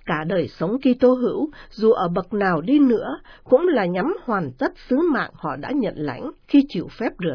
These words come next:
tội. Khi tái sinh nhờ nước và Thánh Thần, người chịu phép rửa tội chết cho tội lỗi, cho con người cũ và sống lại với con người mới, cho Chúa Kitô với sức sống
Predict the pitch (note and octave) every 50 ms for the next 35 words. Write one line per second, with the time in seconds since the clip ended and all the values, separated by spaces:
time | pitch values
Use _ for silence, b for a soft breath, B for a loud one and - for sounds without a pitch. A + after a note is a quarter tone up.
0 | - - E3 D3 C3 A2 - - - - - - - - _ - - - - _
1 | _ - _ - - - - - - - - - - - _ _ _ - - B3
2 | A3+ - - G3 A#3 D4 D#4 - - C4+ A#3+ A#3 A3+ A3 - - G3+ F#3 E3+ D3+
3 | B2+ C#3+ F3 G#3 C#4 F4 - - - D#3 C3+ C3 - G3 A#3 D#4 - - G#3+ F3
4 | D#3 C3+ B2 B2 B B B B B B A3 G#3+ G3+ G3 - - G3+ - F3 -
5 | C#4 G4+ - G3+ F3+ D#3+ E3 E3+ - F3+ D3+ C#3 - F3 - - C#4 D#4 F#4+ F4+
6 | - - D#4 D4+ D4+ D4 G#3 D#3+ C#3 E3 D#3 D3 C3+ - F3+ B3 D#4 D4+ b b
7 | b b b D#4 D#4 D4+ D4+ D#4 D#4 C#4+ B3 G#3+ G3 F3+ E3 D3 - - E3 E3
8 | - - D#4+ G4 - _ - - D#3 D#3+ - - F#3+ A3 C#4+ F4+ C4 G3+ F#3 D#3
9 | - - - G#3+ C4 C4+ - C4+ C#4 C#4 A#3 G#3+ F#3+ F#3 D#3+ C3+ C3+ D3+ E3 E3+
10 | F3 F#3+ A#3 D#4 D4+ B B B B B B - B3+ B3+ C4 C4 - A#3+ C4+ D#4
11 | - - C#4 C4+ C4+ - C#4 C4+ C4 C4 C#4 - - - - A3 C4+ C4+ - D4
12 | D4 - - B3+ A3 C#4+